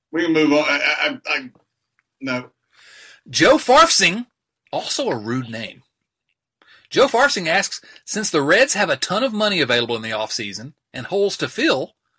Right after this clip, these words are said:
Speaker 2: how could U V A lose to a team called the Retrievers?" You see what he did there?
Speaker 1: Yeah.
Speaker 2: See what my buddy Joe did there? See, there was a time when that would have really bothered me. There was about a year's period where it really bothered me. But then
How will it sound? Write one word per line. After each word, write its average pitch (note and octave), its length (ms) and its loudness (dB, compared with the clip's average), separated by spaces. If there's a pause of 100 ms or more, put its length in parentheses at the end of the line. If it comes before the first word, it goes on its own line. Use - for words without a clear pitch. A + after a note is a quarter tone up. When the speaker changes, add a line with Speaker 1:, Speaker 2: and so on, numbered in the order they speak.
(420)
Speaker 2:
how D4+ 180 2
could G3 220 -2
U A#3 100 0
V F3+ 240 0
A - 20 0
lose D3 260 -2
to C3+ 100 -4
a A#2+ 40 -4
team D3 220 -8
called C3 220 -6
the A#2+ 80 -8
Retrievers?" A2 640 -10 (1900)
You B2 40 -16
see G#3+ 120 -10
what G3 80 -10
he F#3+ 80 -8
did G3 160 -4
there? G#3+ 220 -8 (1000)
Speaker 1:
Yeah. A#2+ 460 -4 (100)
Speaker 2:
See - 140 -14
what G#3+ 80 -8
my G3 60 -10
buddy F#3 180 -2
Joe B2 240 -4
did A#2+ 180 -10
there? B2 240 -8 (800)
See, A3 360 -8 (340)
there F#3+ 80 0
was F#3 100 2
a E3 40 -2
time E3+ 200 2
when B2+ 100 -2
that B2+ 120 -2
would A#2 60 -6
have G#2+ 60 -8
really G#2+ 140 -8
bothered F#2+ 320 -10
me. A2+ 220 -16 (200)
There C#3 60 -14
was C3+ 60 -14
about C#3 140 -6
a A2 40 -10
year's G#2 380 -10
period G#2+ 340 -14
where G2 140 -12
it F2 100 -12
really G2 240 -16
bothered G2 320 -16
me. G2 160 -20 (1400)
But E3 120 -16
then F#3 240 -14